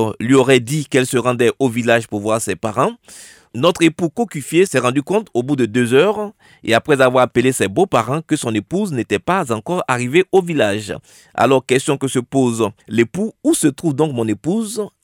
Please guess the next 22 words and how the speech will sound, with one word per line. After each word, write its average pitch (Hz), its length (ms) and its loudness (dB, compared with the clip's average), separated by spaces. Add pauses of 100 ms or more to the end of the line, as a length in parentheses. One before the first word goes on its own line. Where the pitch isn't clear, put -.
(120)
Après 139 300 0
plusieurs 135 420 0
investigations, 139 840 -2 (140)
eh 113 160 2
bien, 147 320 0 (380)
de 113 100 0
façon 139 400 0 (100)
inattendue, 170 680 0
ses 113 180 -2
frères 135 320 0
vont 117 140 -2
découvrir 143 800 0
son 185 260 -2
épouse 180 420 -2
sur 214 240 -2
le 147 140 4
lit 147 320 -2 (140)
du 113 80 -6
gérant 131 280 0
de 123 140 2
la 165 140 6
cabine 123 520 -2